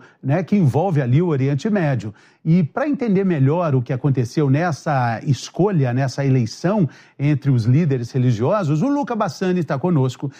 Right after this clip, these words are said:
e traz os detalhes dessa nomeação. Será que o cenário político fica mais ameno? A situação tende a ficar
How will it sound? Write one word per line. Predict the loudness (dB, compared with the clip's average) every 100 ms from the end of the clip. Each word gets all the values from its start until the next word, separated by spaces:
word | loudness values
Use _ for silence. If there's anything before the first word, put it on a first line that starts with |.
| -6
e | -4
traz | -2 -2 0 0
os | 0
detalhes | -2 -2 -2 0 -2 -4 -14 _
dessa | -4 -4 -4 -4 -4 0
nomeação. | 2 2 0 -2 -4 -4 -2
Será | -4 -4
que |
o | -4
cenário | -2 0 0 2 0 0 -6 -20 _
político | 0 2 0 -2 -6
fica | -6 -4 -2
mais | 0 0 0
ameno? | 2 2 2 0 0
A | -2
situação | -4 -4 -4 -2 -2
tende | 0 0 2 0 -2 -10 -8
a | -6
ficar | -4 -2 0 0 -4